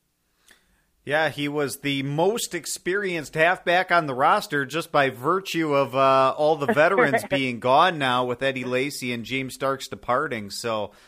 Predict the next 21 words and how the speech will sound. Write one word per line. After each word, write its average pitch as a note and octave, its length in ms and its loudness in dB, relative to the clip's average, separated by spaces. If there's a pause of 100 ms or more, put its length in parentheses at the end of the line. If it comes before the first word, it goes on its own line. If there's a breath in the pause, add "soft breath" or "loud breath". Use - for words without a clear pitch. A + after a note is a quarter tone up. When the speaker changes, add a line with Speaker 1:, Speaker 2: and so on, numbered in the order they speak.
(200 soft breath)
Speaker 1:
uh, G#2+ 480 -2
he, C3 200 -8
he C#3 220 -8
filled F#3+ 440 0
that E3+ 240 4
role F3+ 240 2
for D#3 120 -6
the C3 120 -10
Packers. C#3+ 560 -2
Now C#3 200 -2
it's - 140 -10
time C#3+ 220 -4
to A#2 60 -8
see C#3+ 180 -8
if C3+ 80 -8
he C3 100 -6
can G#2+ 140 -12
take C#3+ 280 -6
the A#2 100 -4
next B2+ 420 -6
step. A2+ 440 -2